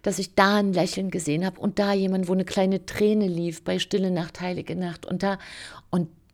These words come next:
das ist es doch, worum es geht. Werde aktiv. Werde aktiv. Und in dem Moment kann sich eine Situation komplett drehen. Und das ist eben auch das, was meine Großmutter dann gehört hat, weil das wurde ja übertragen.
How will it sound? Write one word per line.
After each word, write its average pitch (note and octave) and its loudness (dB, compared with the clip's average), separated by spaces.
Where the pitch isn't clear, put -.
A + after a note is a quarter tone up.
das D#4+ 10
ist - -2
es B2+ -4
doch, - -8
worum D#3+ -2
es - -4
geht. F#3+ 4
Werde G3 10
aktiv. - 0
Werde G#3+ 2
aktiv. - -6
Und F3+ 4
in D#3+ 2
dem A3 10
Moment F3 4
kann D#3+ 0
sich - -6
eine C#3+ -2
Situation D3 -4
komplett D3 -8
drehen. D#3+ -10
Und F#3 2
das G#3+ 12
ist G3 0
eben F#3+ 0
auch F3 0
das, G3 -2
was G3+ -4
meine G3 0
Großmutter C#4 0
dann F#3 -2
gehört B3 4
hat, B3 -2
weil F#3+ -6
das F#3+ -6
wurde G#3 2
ja G3 2
übertragen. G#3 -4